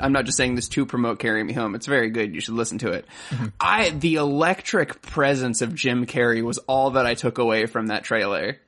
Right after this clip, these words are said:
Speaker 2: Yeah, I know.
Speaker 1: Like, there was
Speaker 2: I
Speaker 1: like,
Speaker 2: can't
Speaker 1: "Oh, yeah,
Speaker 2: wait.
Speaker 1: Sonic doesn't look like shit anymore." But,
Speaker 2: Mm-hmm.
Speaker 1: man, Jim, I feel like, I feel like Jim is, ha-, had a lot of fun with this role, and I can't wait to see it in
Speaker 2: We'll,
Speaker 1: action.
Speaker 2: we'll find out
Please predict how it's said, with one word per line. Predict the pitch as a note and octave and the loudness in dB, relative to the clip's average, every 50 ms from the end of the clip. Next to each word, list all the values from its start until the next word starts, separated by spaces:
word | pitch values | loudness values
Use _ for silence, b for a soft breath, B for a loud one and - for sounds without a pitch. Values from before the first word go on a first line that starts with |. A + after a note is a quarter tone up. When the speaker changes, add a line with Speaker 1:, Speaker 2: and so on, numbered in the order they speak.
| _ _ _ _ _ | _ _ _ _ _
Speaker 2:
Yeah, | G3 F3+ G#3 F#3 B2+ - - - - _ _ _ _ _ _ _ - | -2 0 2 2 0 -2 -4 -10 -14 _ _ _ _ _ _ _ 0
I | D#3 C#3+ | 0 0
know. | B2 F2 - - _ _ _ _ _ _ - | 0 -4 -8 -10 _ _ _ _ _ _ -2
Speaker 1:
Like, | F#3+ A3 | 0 2
there | B3 C#4+ | 2 2
was | C#4 C#4 | 4 2
Speaker 2:
I | |
Speaker 1:
like, | C#4+ C#4 | 2 2
Speaker 2:
can't | D#4 E4 D#4 | 2 2 2
Speaker 1:
"Oh, | D#4 | 2
yeah, | D4+ D4 | 2 2
Speaker 2:
wait. | B3+ C4+ | 2 2
Speaker 1:
Sonic | - C4+ C4 B3+ A#3+ - | 2 2 2 2 2 2
doesn't | - G#3+ G#3 G3+ G#3 F#3 | 0 0 0 0 0 0
look | F#3 F#3 - | -2 0 0
like | F#3+ F3+ - | 0 0 0
shit | - - G#3 | 0 0 0
anymore." | C#3+ D3 C3 A#2+ A#2 A#2 A2 A2 A#2 A2 C#3 b b b b b b b b | 0 0 0 0 0 -2 -2 -2 -4 -4 -6 b b b b b b b b
But, | - C3+ D3+ E3 D#3 C#3+ C3+ C3 B2 - - _ _ _ _ _ _ _ _ _ _ _ _ _ _ _ _ _ _ - | -12 -2 0 2 2 4 2 2 0 -2 -6 _ _ _ _ _ _ _ _ _ _ _ _ _ _ _ _ _ _ -12
Speaker 2:
Mm-hmm. | - C3+ C#3+ | -6 -2 0
Speaker 1:
man, | C#3+ C3+ C3 A#2+ A#2 A#2 A2+ | 2 2 2 0 0 -2 -2
Jim, | - D#3+ E3+ F#3 F#3 E3 D3+ C#3 C3 B2+ B2+ B2 - _ _ _ _ _ _ - | -2 0 0 2 2 2 2 0 0 -2 -4 -8 -12 _ _ _ _ _ _ -4
I | C3 D#3 C#3+ | -4 -2 -2
feel | - - G#3 F#3+ | -2 0 0 2
like, | D#3 C3+ B2+ - - - - - _ - | 2 2 0 -2 -6 -14 -20 -20 _ -4
I | C#3+ | -4
feel | C#3 - G3+ F#3 D3+ | -2 0 0 2 2
like | C3+ C3+ C3+ | 2 0 0
Jim | - C#3 C3+ C3 B2+ B2 B2 A#2+ A#2 - - - | 0 0 0 0 2 0 -2 -2 -4 -6 -12 -8
is, | - B2 C3+ - - - | -6 -6 -6 -6 -8 -10
ha-, | - - - C#3+ - | -10 -8 -8 -6 -6
had | - - D3 C3 | -4 -2 0 0
a | B2 | 2
lot | B2 A#2+ G#2+ G2 | 0 0 -2 -2
of | - - | -4 -2
fun | - B2+ A#2 A#2 A2+ | -2 0 0 0 -2
with | G2+ F#2 - | -6 -8 -8
this | F2 G2+ - - | -8 -8 -6 -2
role, | A#2+ G#2 G2 A2 | -2 0 0 0
and | G2 F2 | -2 -4
I | G2+ | -6
can't | - - - G#2+ G2+ | -6 -4 -4 -2 -2
wait | G#2 G#2+ A#2 - | -2 -4 -4 -6
to | B2 | -6
see | - - B2+ A2+ A2 | -4 -2 -2 -2 -2
it | G2 | -2
in | G2 | -2
Speaker 2:
We'll, | G#2 G#2 G#2+ C#3 C#3+ | -4 -2 0 0 0
Speaker 1:
action. | C#3 - - - | 0 -2 -4 0
Speaker 2:
we'll | D3+ D#3+ D#3+ | 0 0 2
find | - F#3 E3+ E3 E3 E3+ | 2 2 2 2 4 4
out | G#3 A#3+ A3+ G3+ D#3 - | 4 4 4 4 2 0